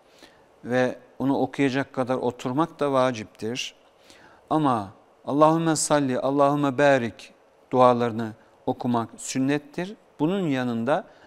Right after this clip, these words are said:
e, Peygamber Efendimizin okumuş olduğu duaları okumak da yine bir sünnettir. Biz alışkanlık haline getirmişiz. Hep Rabbena Atina'ları okuyoruz.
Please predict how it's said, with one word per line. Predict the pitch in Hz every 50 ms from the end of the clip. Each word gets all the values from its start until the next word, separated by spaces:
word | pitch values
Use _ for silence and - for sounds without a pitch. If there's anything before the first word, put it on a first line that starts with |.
| - _ _ _ _ _ -
e, | - 131 127 127
Peygamber | 120 - - 156 156 147 160 165 160 160 160
Efendimizin | 156 147 - - 147 147 147 143 143 135 127 135 139 -
okumuş | - 131 131 - - 147 160 165 - -
olduğu | 139 123 120 107 110 117 113 110 104 98
duaları | 123 120 - 104 123 123 120 117 117 117 -
okumak | - 123 - - 127 120 113 110 - -
da | - 160 190 - - - _ _ _ _
yine | - 151 151 139 131 131
bir | 165 165
sünnettir. | 147 - - 147 143 139 127 104 - - - - - - - _ _ _ _ _ _ _
Biz | - 156 147 - - -
alışkanlık | - 143 143 143 - - 143 143 147 147 143 -
haline | 127 120 120 120 117 117
getirmişiz. | 110 110 110 101 - 110 104 104 101 - - 160 156 -
Hep | - 143 - -
Rabbena | 123 135 131 - - 127 123 123 120 87 120 120
Atina'ları | 113 117 - 120 113 113 110 110 107 107 107 107 104 98 - - - - - _ _
okuyoruz. | - 113 - - 104 104 110 143 170 170 -